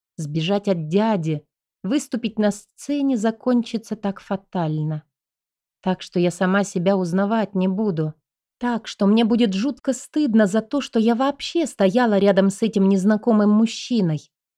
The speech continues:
слушала его голос, позволяла ему прикасаться к себе. Я всегда мечтала влюбиться, и, наверное, это и есть та самая влюблённость с первого взгляда. Если это она,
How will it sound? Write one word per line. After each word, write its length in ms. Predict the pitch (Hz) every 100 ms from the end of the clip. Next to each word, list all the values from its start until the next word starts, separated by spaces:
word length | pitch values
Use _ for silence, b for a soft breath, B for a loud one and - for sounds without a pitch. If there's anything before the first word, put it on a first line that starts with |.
| _
слушала 440 | - 196 170 - 170
его 220 | 156 170
голос, 540 | 156 175 220 190 - -
позволяла 500 | 196 175 196 226 226
ему 240 | 214 208
прикасаться 800 | 214 202 202 - - 196 220 -
к 60 | 170
себе. 460 | - 175 185 180 - _ _ _ _ _ _ _ -
Я 120 | 226
всегда 340 | 226 247 262 370
мечтала 640 | 185 - - 196 185 175
влюбиться, 600 | 175 190 208 262 - 180
и, 40 |
наверное, 720 | 175 220 302 294 294 277 262 _
это 240 | 277 285 277
и 60 |
есть 520 | 262 226 302 262 - -
та 120 | 214
самая 360 | 247 254 233
влюблённость 840 | 208 240 220 247 285 196 160 156 _
с 140 | -
первого 440 | - 202 175 175 185
взгляда. 680 | 180 175 196 175 151 151 151 _ _ _ _ _ _ _ _ -
Если 600 | 165 151 180 - 185 180
это 280 | 196 196 175
она, 480 | 160 156 190 254